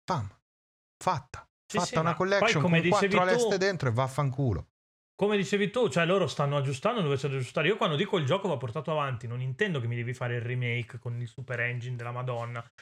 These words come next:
Speaker 2: Non
Speaker 1: No,
Speaker 2: pretendo
Speaker 1: no,
Speaker 2: che fai
Speaker 1: no.
Speaker 2: Blue Point, perché me ne rendo conto che per fare Blue Point devi essere Blue Point. Però delle operazioni così, anche più modeste, più piccole, a me van bene, me lo stai adattando a, a quelli che sono i giorni nostri.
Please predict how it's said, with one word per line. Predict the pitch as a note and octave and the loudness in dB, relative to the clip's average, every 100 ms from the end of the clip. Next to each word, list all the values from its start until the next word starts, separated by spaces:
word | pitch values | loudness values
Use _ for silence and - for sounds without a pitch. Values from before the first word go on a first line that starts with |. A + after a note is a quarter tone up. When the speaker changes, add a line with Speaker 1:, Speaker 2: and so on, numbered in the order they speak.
| - | -4
Speaker 2:
Non | A3 | 0
Speaker 1:
No, | C4 | 6
Speaker 2:
pretendo | G#3 - D3+ | 8 8 6
Speaker 1:
no, | E3 | 4
Speaker 2:
che | |
fai | D3 D3+ | 6 6
Speaker 1:
no. | G2+ | 6
Speaker 2:
Blue | D3 | 4
Point, | - B2 A#2+ A#2+ G#2+ A2+ - _ | 2 2 2 0 -4 -8 -10 _
perché | C3+ C3 | -6 -2
me | D#3 | 0
ne | F3 | 2
rendo | G#3 A3 | 2 2
conto | G#3+ F3+ B2 | 0 0 -2
che | A#2+ | -4
per | B2+ | -4
fare | - C3+ | -2 -2
Blue | C3 | -2
Point | C3 D3 B2+ | 0 0 0
devi | B2 B2 | -2 -4
essere | B2 C3 | -4 -8
Blue | B2 A#2+ | -8 -8
Point. | A#2+ A2+ - - _ | -8 -10 -12 -20 _
Però | C#4+ D#4+ - - _ | 0 0 -2 -10 _
delle | D3 D#4+ | 0 0
operazioni | F#4 E3 C3+ A#3+ D4+ | 2 0 0 -2 -2
così, | D3 D#3 | 0 0
anche | A#2 G#3 B3 | 0 0 -4
più | D3 | -4
modeste, | C3+ D#3+ A#3+ - | 0 0 0 -2
più | B2+ D#3+ | -8 -8
piccole, | G3 - - A2 | -8 -8 -6 -4
a | |
me | A#3 B3+ | 0 0
van | C#3+ | 0
bene, | A#3+ G3+ | 0 0
me | C3+ | -2
lo | D3 | -4
stai | - C#4 - | -2 -2 0
adattando | G#3+ F3+ - C4 F3 C3 B2+ | 0 -2 -2 -2 0 -2 -2
a, | C#3 C#3+ C3 | 0 -2 -2
a | C3+ | -6
quelli | C3 B3 F3 | -6 -8 -8
che | |
sono | B2 F#3 | -6 -6
i | D3 | -4
giorni | C3+ A3 D#3+ | -4 -4 -4
nostri. | G#3 F3 - A2+ | -6 -8 -10 -14